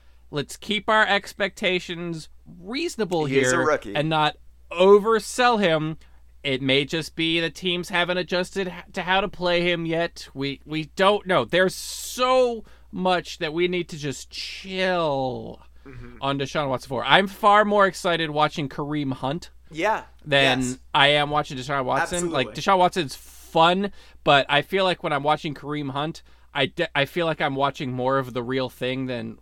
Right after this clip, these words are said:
Speaker 1: with Watson. With Watson, there's still so many unknowns, but Kareem doesn't have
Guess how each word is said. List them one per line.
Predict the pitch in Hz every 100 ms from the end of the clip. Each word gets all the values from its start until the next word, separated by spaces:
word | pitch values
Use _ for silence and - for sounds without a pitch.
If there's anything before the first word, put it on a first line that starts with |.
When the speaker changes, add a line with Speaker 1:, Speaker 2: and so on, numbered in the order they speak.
| -
Speaker 1:
with | 123 113
Watson. | 120 127 - 165 151
With | 120 -
Watson, | 139 139 156
there's | 123 -
still | 139 117
so | - 143
many | 139
unknowns, | 117 127 131 147 147
but | 131
Kareem | - 135 135 143 131
doesn't | 139 143
have | 135 147 143